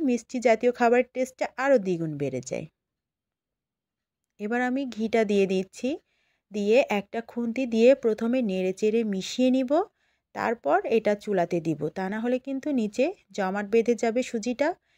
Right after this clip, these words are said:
এজন্য প্রথমে একটু নেড়ে চেড়ে খুব ভালো করে চিনি ও সুজিটা মিশিয়ে নিতে হবে,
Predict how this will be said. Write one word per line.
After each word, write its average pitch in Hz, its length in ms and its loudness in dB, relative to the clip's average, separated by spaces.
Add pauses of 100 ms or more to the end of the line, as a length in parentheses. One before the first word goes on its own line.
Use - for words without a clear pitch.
(220)
এজন্য 247 400 -2
প্রথমে 254 440 0
একটু 277 240 -8
নেড়ে 220 280 2
চেড়ে 226 260 4
খুব 226 260 -6
ভালো 180 320 2
করে 196 280 2 (520)
চিনি 233 340 -2 (160)
ও - 20 -4 (220)
সুজিটা 214 520 -2
মিশিয়ে 226 400 0
নিতে 262 240 2
হবে, 285 240 4